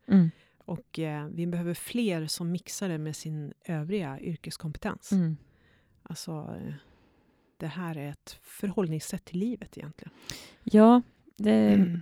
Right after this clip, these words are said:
Speaker 1: märker man ju på många som, eh, av de som går våran utbildning.
Speaker 2: Mm.
Speaker 1: Att det påverkar dem inte bara i sitt ledarskap eller på sitt jobb,
Speaker 2: Mm.
Speaker 1: utan, utan det påverkar hela dem
Speaker 2: Mm.
Speaker 1: på olika sätt.
Speaker 2: Mm. Vi har ju ett antal redovisningskonsulter som går hos oss.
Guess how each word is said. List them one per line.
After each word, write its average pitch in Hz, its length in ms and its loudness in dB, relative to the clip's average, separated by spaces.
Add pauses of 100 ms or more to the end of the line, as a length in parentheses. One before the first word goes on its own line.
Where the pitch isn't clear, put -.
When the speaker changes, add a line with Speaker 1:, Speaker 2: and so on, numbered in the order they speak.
(100)
Speaker 1:
märker 196 380 0
man 170 120 2
ju 160 60 2
på - 140 -6
många 165 300 -2
som, 160 360 -6
eh, - 200 -4 (100)
av 165 100 0
de 165 140 -2
som 175 120 -8
går 226 140 4
våran 170 180 2
utbildning. 190 680 -2
Speaker 2:
Mm. 190 160 2
Speaker 1:
Att 196 60 6
det 226 80 4
påverkar 180 560 8
dem 165 180 2
inte 165 220 0
bara 185 540 4
i 180 60 0
sitt - 220 -10
ledarskap 175 720 0
eller 175 200 -2
på - 120 -10
sitt - 220 -12
jobb, 175 320 0
Speaker 2:
Mm. 185 120 -4
Speaker 1:
utan, 202 140 -10 (520)
utan - 180 -2
det 185 80 4
påverkar 160 600 0
hela 185 340 2
dem 175 300 0 (180)
Speaker 2:
Mm. 180 240 -6 (160)
Speaker 1:
på - 140 -14
olika - 260 -6
sätt. - 220 -14 (140)
Speaker 2:
Mm. 156 140 -10 (1120)
Vi 180 100 -4
har 208 160 0
ju 214 420 0 (100)
ett 190 220 -10
antal 196 500 -4
redovisningskonsulter 170 1120 -4
som 156 140 -8
går - 120 -10
hos - 160 -10
oss. - 240 -18